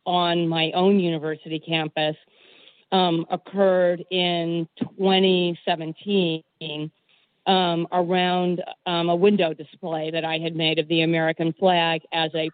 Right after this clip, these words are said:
a protest of, um, Donald Trump's election. The flag had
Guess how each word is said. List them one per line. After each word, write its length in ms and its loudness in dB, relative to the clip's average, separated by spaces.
a 180 0
protest 640 -2
of, 340 2
um, 360 -4
Donald 360 0
Trump's 260 -6
election. 380 -4
The 80 -6
flag 300 0
had 300 -6